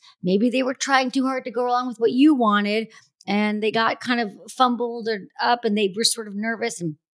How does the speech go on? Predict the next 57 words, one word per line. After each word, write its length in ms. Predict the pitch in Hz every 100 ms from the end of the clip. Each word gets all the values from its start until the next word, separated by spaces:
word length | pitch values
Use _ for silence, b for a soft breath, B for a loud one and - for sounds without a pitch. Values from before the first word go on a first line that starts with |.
| _ -
and 120 | 220
I 60 | 233
think 260 | 262 247
kissing, 340 | - 262 247 196
if 180 | 190 -
you're 100 | 190
with 160 | 254
somebody, 300 | 269 202 196
you 80 | 185
can 120 | 175
say, 120 | -
"You 140 | 180 190
know 120 | 226
what? 180 | 285 494 _ b b b b b _
I 140 | - 240
wanna 220 | 294 330
show 260 | - 247
you, 200 | 226 220
like, 200 | 196 175
let's 220 | 220 262 -
do 60 |
something 220 | 247 196
here. 160 | 180 160
I'm 120 | -
gonna 140 | 269 359
show 260 | - 247
you 540 | 226 202 196 185 185 175 _ _ -
how 220 | - 175
I 160 | 190 175
wanna 260 | 165 151
be 100 | 156
kissed. 520 | 143 160 - - - - _ -
And 120 | 202
then 140 | 202
maybe 180 | 220 247
you 140 | 262
could 120 | 285 247
show 140 | 269
me 160 | 240 226
how 80 |
you'd 380 | 196 185 233 277
like 240 | 214 175 -
to 60 |
be 120 | 151
kissed. 420 | 156 160 151 - - B B B
And 300 | 190 180 180
we 120 | 196 220
can 520 | 196 202 185 185 175 _
sort 280 | - - 196
of, 180 | 185 165 - -
you 160 | 175 160
know, 140 | 151 - _ _ _ _ _ _ _ -
do 140 | 233
an 80 | 214
amalgamation 760 | 190 185 180 175 170 156 156
of 160 | 147 127
that." 280 | 147 -